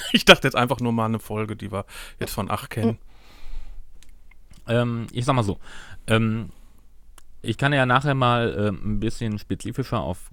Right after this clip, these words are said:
Speaker 2: ähm, eine Schatzsuche speziell eingehen, ähm, aber im Groben und Ganzen, ähm, ist das ein Mensch, der halt wirklich unheimlich, äh, viel erlebt hat in seinem Leben. Ähm, wie gesagt, neunzehnhundert, äh, achtzehnhundertneunundneunzig geboren.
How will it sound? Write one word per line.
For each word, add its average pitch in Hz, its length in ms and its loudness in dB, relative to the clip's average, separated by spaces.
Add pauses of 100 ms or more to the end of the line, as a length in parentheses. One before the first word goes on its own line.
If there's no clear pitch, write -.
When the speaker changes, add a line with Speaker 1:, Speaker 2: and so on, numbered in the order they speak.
Speaker 2:
ähm, 92 240 0
eine 117 260 0
Schatzsuche 127 520 -8
speziell 85 420 -6
eingehen, 123 560 -4 (500)
ähm, 107 260 4
aber 104 200 0
im 104 120 0
Groben 117 300 2
und 87 140 -4
Ganzen, 131 600 -4
ähm, 101 240 -4
ist - 160 -8
das 107 140 -2
ein 110 140 -4
Mensch, 117 360 -4
der 107 220 0
halt 101 160 -4
wirklich 104 360 -4 (160)
unheimlich, 127 960 0
äh, 98 340 0 (600)
viel - 260 0
erlebt 107 420 -2
hat - 200 -4
in 87 260 -4
seinem 80 320 -4
Leben. 60 420 -8 (540)
Ähm, 90 500 0 (160)
wie 98 140 -2
gesagt, 104 420 -4 (240)
neunzehnhundert, 104 640 -6
äh, 98 40 -4
achtzehnhundertneunundneunzig 98 1000 -2
geboren. 90 480 -4